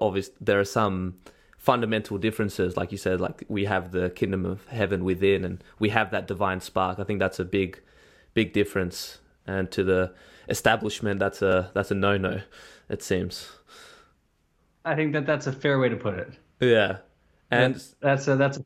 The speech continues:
Speaker 2: fair way to put it.
Speaker 1: So, but i-, is there evidence that that was actually written by Thomas, or was it some, like, wh-, what, what do you
Speaker 2: Oh,
Speaker 1: thoughts
Speaker 2: we,
Speaker 1: on that?
Speaker 2: we have, we have no idea. We have no idea. Um,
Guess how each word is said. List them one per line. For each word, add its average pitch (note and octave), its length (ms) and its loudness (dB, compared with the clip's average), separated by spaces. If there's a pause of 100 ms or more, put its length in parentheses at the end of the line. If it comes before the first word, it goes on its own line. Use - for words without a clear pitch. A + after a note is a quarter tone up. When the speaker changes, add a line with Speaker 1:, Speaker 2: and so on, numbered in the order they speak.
Speaker 2:
fair A#2+ 140 2
way A2 80 2
to G#2 60 0
put F#2+ 200 -4
it. G2 120 -6 (600)
Speaker 1:
So, - 160 -2 (120)
but D3+ 180 6
i-, E3 160 6
is D#3 160 4
there D3+ 140 8
evidence C#3+ 380 2
that C#3 100 0
that A#2+ 160 4
was A2+ 380 0
actually B2 420 0
written C3+ 360 2
by E3 160 2
Thomas, F#3+ 480 -2
or G#2+ 300 4
was G#2 160 0
it G2+ 100 0
some, G2+ 380 -2 (1080)
like, A#2+ 120 0
wh-, A#2+ 300 -6
what, C3 180 0
what C3 120 2
do B2+ 60 2
you B2 100 0
Speaker 2:
Oh, G#3 320 6
Speaker 1:
thoughts G3 60 2 (140)
Speaker 2:
we, G3 80 4
Speaker 1:
on G#3 60 -2
that? F#3+ 60 2
Speaker 2:
we F#3 100 4
have, D#3+ 300 -2
we E3 160 6
have D3 180 2 (100)
no B2+ 180 -2
idea. B2 460 0
We D3 140 0
have C#3 180 0
no B2+ 180 0
idea. G#2+ 480 0 (240)
Um, A2+ 540 2